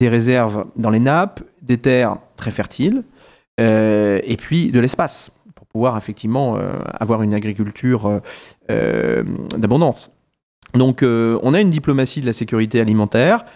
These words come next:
qui s'est mise en place progressivement, avec des contestations, hein. Il est clair qu'on peut se poser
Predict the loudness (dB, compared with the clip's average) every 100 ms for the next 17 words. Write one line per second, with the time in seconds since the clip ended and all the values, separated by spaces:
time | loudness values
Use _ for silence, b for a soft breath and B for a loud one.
0 | B B -12 0 4 4 4 2 -2 -2
1 | -2 -2 -2 -4 0 0 0 B B B
2 | 0 2 0 0 0 0 -2 0 0 0
3 | -2 -10 -4 -2 0 0 0 -2 0 0
4 | 2 0 0 0 -2 -4 -2 -2 -4